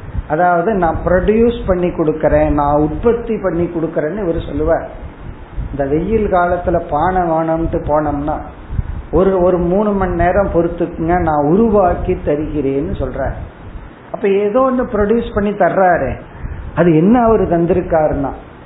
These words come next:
களிமண்ணைத்தான் நம்ம கையில கொடுத்திருக்கார், என்னமோ ஒண்ணு பண்ணி மா-, பானைன்னு சொல்லி கையில கொடுத்திருக்கார்.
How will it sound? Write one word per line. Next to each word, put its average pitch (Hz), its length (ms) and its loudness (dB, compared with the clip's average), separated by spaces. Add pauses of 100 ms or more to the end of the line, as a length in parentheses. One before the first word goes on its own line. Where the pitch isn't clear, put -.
(300)
களிமண்ணைத்தான் 185 800 0
நம்ம 185 240 0
கையில 160 340 0
கொடுத்திருக்கார், 151 680 -2
என்னமோ 156 380 0
ஒண்ணு 277 220 2
பண்ணி 214 240 0
மா-, 170 320 0
பானைன்னு 160 520 0
சொல்லி 143 180 -4
கையில 143 320 -4
கொடுத்திருக்கார். 135 760 -6